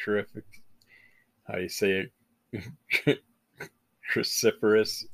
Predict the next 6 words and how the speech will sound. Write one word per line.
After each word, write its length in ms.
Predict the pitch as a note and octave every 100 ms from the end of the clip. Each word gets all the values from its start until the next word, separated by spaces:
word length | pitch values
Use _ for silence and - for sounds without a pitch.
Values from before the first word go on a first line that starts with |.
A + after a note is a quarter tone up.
| -
vegetable. 640 | G#2+ G#2+ - - A2+ A#2 - _ - - - _ -
Uh, 540 | A#2 A2 G#2 G2 G2 F3 D#3+ - _ _ _ _ _ _ _ _ _ _ _
avocados, 840 | G2 G#2 F#2 - C3+ C3 B2+ B2 A#2+
as, 360 | A2+ G#2+ A2 B2+ -
as 260 | A2+ A2+
we've 340 | A#2+ A#2 A#2